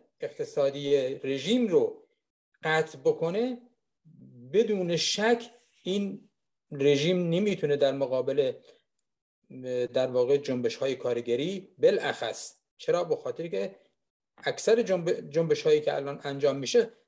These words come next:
خ-، مطالباتشون صنفی است، اما خود مولد نیستند. اما جنبش‌های کارگری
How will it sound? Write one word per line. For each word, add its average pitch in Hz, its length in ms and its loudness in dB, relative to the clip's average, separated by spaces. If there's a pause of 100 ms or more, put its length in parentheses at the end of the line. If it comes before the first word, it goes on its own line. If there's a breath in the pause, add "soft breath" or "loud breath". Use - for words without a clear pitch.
(280)
خ-، - 320 -14
مطالباتشون 165 1200 4 (140)
صنفی 156 600 0
است، - 300 -2 (480)
اما 226 300 2
خود 220 400 2
مولد 180 440 -4
نیستند. 135 520 -12 (1120)
اما 220 340 2
جنبش‌های 151 640 2
کارگری 156 840 0